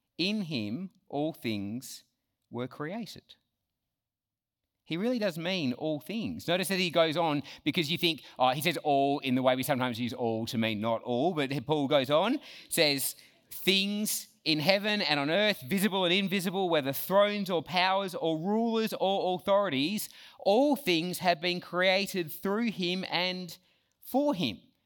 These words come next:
Question, uh, which things weren't made in, by, for and through Jesus?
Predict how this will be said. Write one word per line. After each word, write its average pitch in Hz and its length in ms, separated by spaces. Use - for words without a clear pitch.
Question, 269 480
uh, 175 220
which 254 300
things 190 420
weren't 185 280
made 165 260
in, 170 220
by, 156 200
for 151 340
and 139 160
through 139 200
Jesus? 110 580